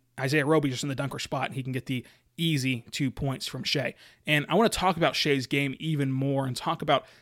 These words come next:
this second half and kinda what went wrong for the Oklahoma City Thunder. And we're gonna break down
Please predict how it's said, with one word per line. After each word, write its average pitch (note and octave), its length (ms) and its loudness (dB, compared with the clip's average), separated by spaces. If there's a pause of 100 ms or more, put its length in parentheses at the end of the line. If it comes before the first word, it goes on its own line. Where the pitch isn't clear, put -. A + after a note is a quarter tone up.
(100)
this D3 180 2
second C#3+ 360 -2
half C#3 340 0
and C3 80 -4
kinda D3 180 0
what D3+ 180 2
went D3+ 160 0
wrong D3+ 320 2
for E3 120 -2
the D#3 60 4
Oklahoma D#3+ 200 0
City D#3 160 0
Thunder. F3 360 0 (280)
And D#3+ 100 4
we're F3+ 100 8
gonna G3+ 100 6
break F3+ 260 2
down D#3+ 520 0